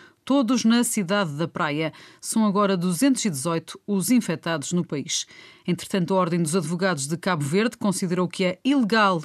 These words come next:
e inconstitucional a polícia apreender telemóveis a doentes em isolamento que fizeram vídeos postos depois a circular na internet.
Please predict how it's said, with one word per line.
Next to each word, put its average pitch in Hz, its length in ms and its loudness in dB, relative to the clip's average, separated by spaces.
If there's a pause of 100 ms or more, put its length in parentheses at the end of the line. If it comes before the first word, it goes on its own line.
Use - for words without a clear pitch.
e 208 200 2
inconstitucional 196 920 0 (240)
a 196 60 -4
polícia 208 440 0
apreender 190 480 2
telemóveis 185 840 0
a 175 40 -2
doentes 165 440 -2
em 151 100 -2
isolamento 196 640 0 (260)
que - 80 -16
fizeram 262 400 2
vídeos 202 460 0
postos 233 540 -2
depois 190 400 -2
a 190 40 -2
circular 190 600 -2
na 185 160 2
internet. 202 680 0